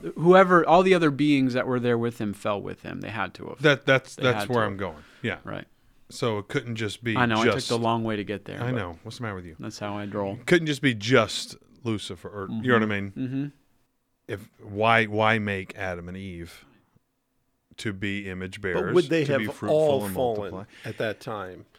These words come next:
Speaker 3: I, I'm still,
Speaker 2: 'Cause
Speaker 3: I'm
Speaker 2: they're
Speaker 3: still
Speaker 2: still
Speaker 3: pondering the thought of, you know, we know that there were gods upon the earth. Genesis six, when the sons of God saw the,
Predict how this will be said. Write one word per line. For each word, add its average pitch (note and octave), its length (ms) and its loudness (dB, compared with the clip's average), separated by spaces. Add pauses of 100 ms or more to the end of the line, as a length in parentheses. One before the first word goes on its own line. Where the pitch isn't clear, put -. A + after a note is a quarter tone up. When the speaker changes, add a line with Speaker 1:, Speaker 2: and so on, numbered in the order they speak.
(300)
Speaker 3:
I, - 180 -12
I'm D#3+ 180 -4
still, F3+ 500 0
Speaker 2:
'Cause D3+ 180 4
Speaker 3:
I'm D3 60 8
Speaker 2:
they're D3 80 6
Speaker 3:
still D3 320 6
Speaker 2:
still E3 80 -2
Speaker 3:
pondering C#3+ 560 -2
the A#2+ 80 -8
thought C3+ 320 0
of, A#2 240 -4 (1300)
you F3 120 4
know, B2+ 180 2 (260)
we D#3+ 160 0
know F#3 200 6
that D#3+ 120 0
there E3 120 6
were C#3+ 60 4
gods A#2+ 340 0
upon G#2+ 240 -6
the F#2+ 120 -8
earth. F#2 380 -10 (880)
Genesis D#3+ 480 0
six, - 800 -2 (580)
when C#3+ 160 0
the B2+ 100 0
sons D3+ 340 2
of A2+ 160 -6
God C3 360 4
saw C#3+ 500 2
the, G#2 380 -6